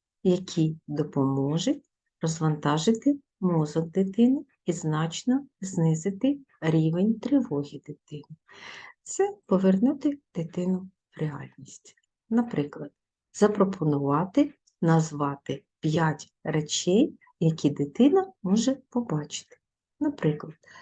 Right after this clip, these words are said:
стіл, стілець, люди,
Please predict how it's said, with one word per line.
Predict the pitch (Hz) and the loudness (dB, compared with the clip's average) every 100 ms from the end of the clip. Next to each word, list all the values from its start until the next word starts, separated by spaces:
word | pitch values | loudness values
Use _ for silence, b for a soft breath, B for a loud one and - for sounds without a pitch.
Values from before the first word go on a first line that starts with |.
| b | b
стіл, | - - - 254 247 247 - _ | -14 -12 2 6 6 4 -6 _
стілець, | - - - 262 240 202 202 196 - _ _ _ _ - | -18 -12 2 6 6 6 2 -8 -18 _ _ _ _ 2
люди, | 190 190 190 190 196 196 | 8 8 8 6 4 2